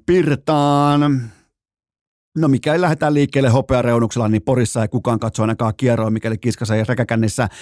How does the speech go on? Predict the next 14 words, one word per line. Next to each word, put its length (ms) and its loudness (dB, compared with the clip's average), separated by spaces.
työkavereita 640 2
on 100 4
yökerhossa 560 0
leukaan 380 2
saunaillan 520 0
päätteeksi, 480 -2
joten 180 -2
tavallaan 460 -2
tällainen 240 -2
niinku 200 -2
työkaverin 720 0
leikkimielinen 840 0
vähän 240 -2
tällainen 400 -2